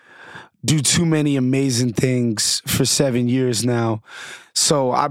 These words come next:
like, <laughs> you give me Klay, Steph, and Draymond against the Suns, I'm sorry, I have to take them. Like, I have to.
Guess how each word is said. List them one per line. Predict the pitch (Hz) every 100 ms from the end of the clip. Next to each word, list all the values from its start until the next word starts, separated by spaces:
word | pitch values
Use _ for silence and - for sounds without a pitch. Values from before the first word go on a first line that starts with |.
| 113
like, | 139 135 123 - - _ _ _
<laughs> | 147 - 180 131 - - - -
you | 170 185
give | 214 185
me | 175 160 131 - _ _ _ _
Klay, | - 143 170 165 147 139
Steph, | - - 175 156 135
and | 147 131
Draymond | 110 143 143 135 127 123 117 113 -
against | 131 139 123 -
the |
Suns, | 120 156 143 127 120
I'm | 120
sorry, | - 147 135 123
I | 127
have | 131 143
to | -
take | 113 139 123
them. | 113 107 104
Like, | - 135 127 -
I | 127
have | 202 143 135
to. | - -